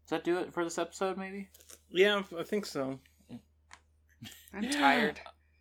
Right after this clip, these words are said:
Speaker 1: <laughs> I'm
Speaker 2: I'm
Speaker 1: so
Speaker 2: also
Speaker 1: ti-
Speaker 2: tired.
Speaker 1: <laughs>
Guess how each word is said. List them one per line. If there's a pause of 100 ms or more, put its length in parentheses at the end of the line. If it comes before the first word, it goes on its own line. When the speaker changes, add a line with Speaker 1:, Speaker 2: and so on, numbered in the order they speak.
(760)
Speaker 1:
<laughs> (260)
I'm
Speaker 2:
I'm
Speaker 1:
so
Speaker 2:
also
Speaker 1:
ti-
Speaker 2:
tired.
Speaker 1:
<laughs>